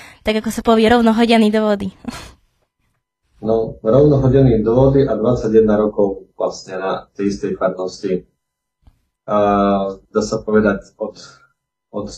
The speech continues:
Speaker 2: tých začiatkov takých dosť ťažkých, lebo najprv sme dochádzali na farnosť, potom sme vlastne bývali v takom dvojizbovom byte, a päťčlenná rodina, keď sme sa rozrastali,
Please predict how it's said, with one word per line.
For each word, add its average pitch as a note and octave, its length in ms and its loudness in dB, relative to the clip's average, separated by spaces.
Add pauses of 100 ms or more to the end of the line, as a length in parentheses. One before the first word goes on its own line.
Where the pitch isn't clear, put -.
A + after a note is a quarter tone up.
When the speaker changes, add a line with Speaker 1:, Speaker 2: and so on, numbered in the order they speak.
(140)
Speaker 2:
tých G2+ 180 -6
začiatkov G#2 800 -2
takých G2 340 -6
dosť G#2+ 240 0
ťažkých, A2 560 0
lebo G2 540 -2 (260)
najprv A#2 300 -2
sme G#2+ 180 -6
dochádzali A2 540 0
na A2 80 -2
farnosť, A2 720 -2 (1080)
potom G#2+ 300 -2
sme G#2+ 240 -4
vlastne G#2 320 -2
bývali G#2 400 0
v - 40 -8
takom - 280 -10
dvojizbovom G2+ 580 -2
byte, G#2+ 540 -2 (960)
a F2+ 160 -6 (400)
päťčlenná G#2 560 -2
rodina, G2+ 480 -2
keď - 160 -18
sme G2+ 160 -12
sa G2 140 -8
rozrastali, G2+ 800 0